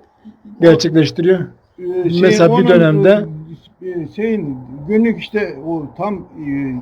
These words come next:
Speaker 2: genç bir arıysa, yumurtlama dönemi ise iki bin, e, civarında günlük yumurta atar.
Speaker 1: Günlük yumurta iki bin.
Speaker 2: Günlük iki bin yumurta atar. Bu, e, zaten üç yılda falan,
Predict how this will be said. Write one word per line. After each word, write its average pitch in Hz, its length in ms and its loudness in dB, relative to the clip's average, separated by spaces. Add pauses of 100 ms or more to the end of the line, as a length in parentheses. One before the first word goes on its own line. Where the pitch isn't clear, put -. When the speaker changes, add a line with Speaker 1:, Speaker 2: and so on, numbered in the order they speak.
Speaker 2:
genç 208 300 -4
bir 165 80 -8
arıysa, 147 500 -6 (480)
yumurtlama 185 580 -4
dönemi 165 360 -4
ise 220 300 -8 (440)
iki 208 240 -2
bin, 214 140 2
e, 170 680 -4
civarında 185 380 0
günlük 180 420 -6
yumurta 151 320 -6
atar. 98 200 -16 (440)
Speaker 1:
Günlük 196 360 4
yumurta 185 280 4
iki 160 220 0
bin. 143 40 2
Speaker 2:
Günlük - 260 2
iki 190 200 -8
bin 202 120 -4
yumurta 180 380 -8
atar. 117 220 -10 (640)
Bu, 233 340 0 (220)
e, 180 180 -10
zaten 202 440 0
üç 220 300 -6
yılda 185 320 -2
falan, 208 380 -2